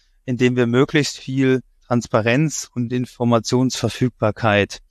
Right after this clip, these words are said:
äh, betonen und möglicherweise an einigen Stellen auch einfordern wiederum von manchen, insbesondere Anbietern,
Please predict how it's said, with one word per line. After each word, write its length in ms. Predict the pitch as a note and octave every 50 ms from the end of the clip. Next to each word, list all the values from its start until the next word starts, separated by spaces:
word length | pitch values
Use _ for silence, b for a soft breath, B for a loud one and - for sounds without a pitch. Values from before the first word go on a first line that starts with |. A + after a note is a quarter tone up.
| _ _ _ _ _ _ _ -
äh, 80 | A2
betonen 580 | F#2+ G#2+ - - - - G2 G2+ G2 F#2+ F#2+ G2+
und 160 | G2+ G2+ - _ _ - _
möglicherweise 800 | - A#2 A#2 C#3 - - D3 - - C#3+ B2+ C3 B2+ C3+ B2+ C#3
an 100 | B2+ C3
einigen 340 | A#2+ A#2+ B2 C#3 C#3+ D3 C3+
Stellen 440 | - - - C3 B2+ C3 C3+ C3+ B2+
auch 400 | B2 A2+ A#2 C3+ C#3 - - _ _ _ _ _ _
einfordern 840 | - B2 C#3 D#3 - - - B2 A2+ A2 A2 A2 A#2+ A2+ A2+ A#2+ A2+
wiederum 540 | A#2+ A#2+ C3 B2 A2+ - C3 C#3+ E3+ F3+ F3 - _ _ _ _ _ _ _ _ _
von 200 | _ - - B2+
manchen, 380 | B2 A#2 A#2 B2 A#2+ - - B2
insbesondere 720 | A2+ A#2 - - - A#2 A#2 A#2 A#2 A#2 B2 A2+ A2+ -
Anbietern, 720 | A2+ A#2 B2+ C3+ C3+ D3+ D3+ - - D#3+ D#3 D3+ D#3 D#3+